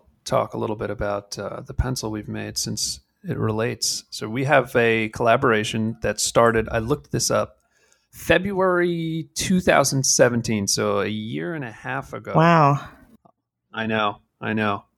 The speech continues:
Speaker 1: Uh, it took so long to get these done. And it's called Elements.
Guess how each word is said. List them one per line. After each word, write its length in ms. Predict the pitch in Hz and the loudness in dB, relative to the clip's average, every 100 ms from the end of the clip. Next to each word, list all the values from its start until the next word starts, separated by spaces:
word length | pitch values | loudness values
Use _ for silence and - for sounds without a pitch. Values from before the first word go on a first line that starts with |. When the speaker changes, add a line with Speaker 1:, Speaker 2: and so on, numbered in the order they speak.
| _ | _
Speaker 1:
Uh, 260 | 117 117 107 | 0 0 0
it 160 | 110 | -4
took 220 | - 139 - | -2 -4 -4
so 340 | - 131 120 | 2 4 6
long 340 | 117 110 104 104 | 4 2 0 -4
to 100 | 110 | -10
get 180 | 107 | -10
these 300 | - 107 110 | -8 -10 -10
done. 400 | - 113 113 113 - _ _ _ _ _ _ - | -6 -4 -4 -8 -14 _ _ _ _ _ _ -6
And 140 | 143 | -4
it's 140 | - - | -4 0
called 280 | 143 147 - | 2 4 2
Elements. 640 | 120 113 107 110 - - | -4 -4 -4 -6 -8 -10